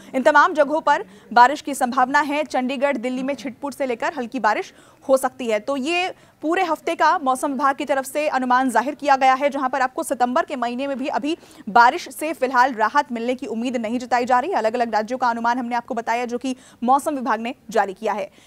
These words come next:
ये जानकारी आपको कैसी लगी, कमेंट सेक्शन के जरिए हमें लिखकर जरूर बताएं। ऐसी ही बाकी खबरों के लिए देखते रहें न्यूज़ एटीन इंडिया।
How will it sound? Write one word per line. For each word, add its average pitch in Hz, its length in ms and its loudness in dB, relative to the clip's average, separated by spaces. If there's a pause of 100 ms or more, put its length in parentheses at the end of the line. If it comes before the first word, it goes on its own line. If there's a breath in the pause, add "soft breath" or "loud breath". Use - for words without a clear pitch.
(140 soft breath)
ये 254 60 2
जानकारी 285 400 2
आपको 339 200 0
कैसी 320 260 0
लगी, 302 220 -2
कमेंट 262 280 0
सेक्शन 269 280 -6
के 269 120 0
जरिए 247 220 0
हमें 240 180 -2
लिखकर 233 240 -4
जरूर 233 260 -4
बताएं। 240 360 -2
ऐसी 269 240 -2
ही 311 100 -2
बाकी 285 300 0
खबरों 220 260 -4
के 233 100 -6
लिए 226 100 -2
देखते 214 260 -8
रहें 220 120 -8 (140)
न्यूज़ 220 260 -8
एटीन 202 180 -14
इंडिया। - 200 -18